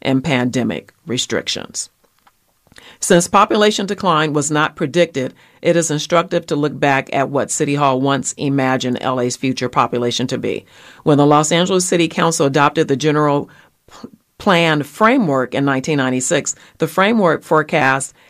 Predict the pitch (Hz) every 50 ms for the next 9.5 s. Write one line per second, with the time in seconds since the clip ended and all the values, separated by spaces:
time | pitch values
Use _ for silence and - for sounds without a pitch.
0 | _ - - 135 - - 202 208 220 226 220 - - 214 202 190 180 180 180 180
1 | - 156 151 - 165 160 156 147 147 147 - - 147 143 147 147 - - - _
2 | - - 135 131 - - - 165 165 170 170 170 170 - - - 156 147 143 -
3 | - - - _ _ _ _ - - 143 143 139 131 127 123 120 - _ _ _
4 | _ _ _ _ - 131 135 139 135 131 131 131 127 120 117 123 117 - - -
5 | - - - 69 - - _ _ _ _ _ _ _ _ _ _ _ - _ -
6 | 156 170 175 175 180 - - - 147 147 143 147 151 143 143 139 139 139 135 135
7 | 131 - 135 123 - - 131 127 - - 139 135 131 127 127 123 139 139 135 135
8 | 135 131 123 127 127 123 143 - - 147 135 135 - 185 170 170 180 180 - -
9 | - 156 143 139 139 135 135 135 -